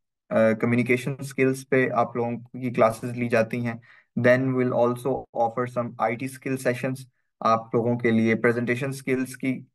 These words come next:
के सेशंस अरेंज किए जाते हैं। Then some extra curricu-, curricular activities are also part of this program, which are totally optional। अगर आप लोग चाहें तो आप कल्चरल डेज में पार्टिसिपेट कर सकते हैं। There is also a sports day, there is also a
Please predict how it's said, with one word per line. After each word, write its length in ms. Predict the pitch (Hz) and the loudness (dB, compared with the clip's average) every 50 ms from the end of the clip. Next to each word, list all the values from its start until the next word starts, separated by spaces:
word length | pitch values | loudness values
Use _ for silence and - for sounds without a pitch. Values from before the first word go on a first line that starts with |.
| _ - | _ -10
के 300 | 127 123 123 139 127 127 | -8 -4 2 2 2 2
सेशंस 380 | 127 120 117 - - 131 131 127 | 2 0 0 0 -2 -4 -4 -2
अरेंज 260 | 120 123 127 131 127 | -2 -2 -2 -4 -4
किए 200 | - 131 127 123 | -2 -2 -2 0
जाते 300 | 120 120 117 117 - 120 | 0 -2 -2 -4 -6 -8
हैं। 300 | 120 120 127 123 - _ _ _ _ _ _ - 147 | -8 -8 -10 -12 -14 _ _ _ _ _ _ -8 0
Then 280 | 135 151 165 175 180 170 | 2 4 4 4 4 2
some 440 | 185 180 - - - - 156 160 | 0 -6 -8 -8 0 0 0 0
extra 380 | - - 139 139 139 - 180 170 | 0 -4 -6 -6 -6 -4 -4 -4
curricu-, 400 | 170 156 147 143 139 135 - - | -4 -4 -8 -6 -6 -10 -8 -2
curricular 380 | - 147 139 139 135 - 147 139 | 0 0 0 0 2 2 2 2
activities 480 | 131 131 131 143 139 135 135 143 135 | 2 0 -2 -4 -4 -2 -2 -2 0
are 140 | 135 127 123 | 2 2 2
also 360 | 120 120 110 - - 135 135 - | 2 0 -4 -6 -8 -8 -2 0
part 240 | 120 110 110 107 113 | 0 0 0 -2 -6
of 60 | 107 | -10
this 140 | 107 110 107 _ - 110 | -10 -12 -12 _ -6 -6
program, 320 | 104 98 101 92 90 92 - _ - 131 | -6 -4 -4 -6 -6 -6 -10 _ -6 -4
which 140 | 127 127 127 | -2 0 2
are 160 | 165 170 131 143 | 2 2 4 2
totally 300 | 139 131 135 143 135 131 - | 2 2 2 0 -2 0 4
optional। 420 | - 123 123 - - - 151 151 151 - _ _ - | 4 4 4 4 -2 -2 -2 -2 -2 -4 _ _ -6
अगर 200 | - 113 120 120 | -4 0 2 2
आप 180 | 117 113 - | 2 2 2
लोग 200 | 127 120 113 - | -2 -2 -2 0
चाहें 340 | - 117 110 117 123 123 117 | 0 2 2 2 0 -2 0
तो 80 | 110 117 | 0 0
आप 160 | 113 - - | -2 -2 0
कल्चरल 380 | - 120 113 110 131 123 117 113 | -2 -2 -2 -2 -2 -2 -2 -2
डेज 460 | 110 117 113 117 117 117 113 113 - - | -2 -2 0 -2 -2 -4 -4 -10 -10 -6
में 180 | 131 123 117 113 | -2 -2 0 0
पार्टिसिपेट 500 | 113 113 113 117 - - 120 113 - - | 0 0 -2 -4 -6 -6 -6 -6 -4 -6
कर 100 | 117 110 | -6 -4
सकते 300 | - 117 110 - - 117 | -4 -4 -6 -4 -6 -4
हैं। 240 | 120 113 117 117 | -2 0 0 2
There 200 | 117 113 117 113 | 4 4 2 2
is 100 | 110 - - 117 | 2 -4 -2 -2
also 240 | 110 110 107 - | -2 -2 0 0
a 80 | 113 110 | -2 -2
sports 480 | 107 - - 131 131 135 139 135 - 127 | -2 -2 0 2 2 2 2 0 -2 0
day, 220 | 123 120 120 120 123 123 - - - _ _ _ - 123 | 0 2 2 0 -4 -8 -18 -20 -20 _ _ _ -6 -4
there 180 | 120 120 120 | -2 -2 0
is 40 | 117 | -2
also 320 | 120 117 117 113 - 123 | -2 -2 -2 -4 -4 -2
a 260 | 120 120 117 120 117 | 0 2 2 2 0